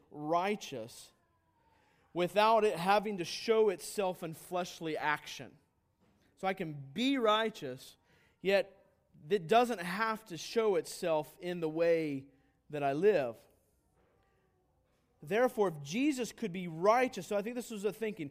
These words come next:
if Jesus could be righteous apart from his flesh, then the reality must be the same for us. If I can be righteous,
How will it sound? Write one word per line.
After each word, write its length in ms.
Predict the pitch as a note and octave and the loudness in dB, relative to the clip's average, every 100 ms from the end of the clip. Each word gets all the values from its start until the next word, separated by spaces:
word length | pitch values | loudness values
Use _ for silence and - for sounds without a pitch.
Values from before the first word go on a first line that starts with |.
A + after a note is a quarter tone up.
| - - | -4 -2
if 160 | F3 | 0
Jesus 320 | A3 D4 E4 | -2 -2 -2
could 140 | - A3+ | -4 -4
be 80 | G#3+ | -2
righteous 600 | F#3+ A3 C4 C4+ B3 B3+ | 4 4 4 0 -4 -6
apart 440 | - A3 A#3 G3+ | 0 0 0 -2
from 160 | G3+ F#3 | -6 -4
his 300 | E3 C#3+ - _ - | -4 -6 -16 _ -20
flesh, 960 | - - G3 A#3+ E3+ C#3 - - - _ _ _ _ _ _ _ - | -18 0 4 6 4 0 -8 -14 -18 _ _ _ _ _ _ _ -6
then 120 | F#3+ | -4
the 80 | F#3+ | 2
reality 540 | G#3 A3+ B3+ C4 A3 | 4 4 4 2 0
must 260 | G3+ G3 G3+ | -6 -8 -10
be 80 | |
the 100 | E3+ | -10
same 320 | D3+ G3+ F#3 D#3+ | -8 -10 -10 -10
for 220 | D3+ D3 | -6 -4
us. 480 | A#2 - - - _ _ _ _ _ | -4 -10 -20 -20 _ _ _ _ _
If 60 | G#3 | -8
I 60 | |
can 100 | A#3+ | -4
be 120 | A#3 F#3+ | -4 -4
righteous, 960 | F3 F#3 G#3+ B3+ C4+ G3+ F3+ - - | -4 2 2 2 -2 -4 -6 -8 -16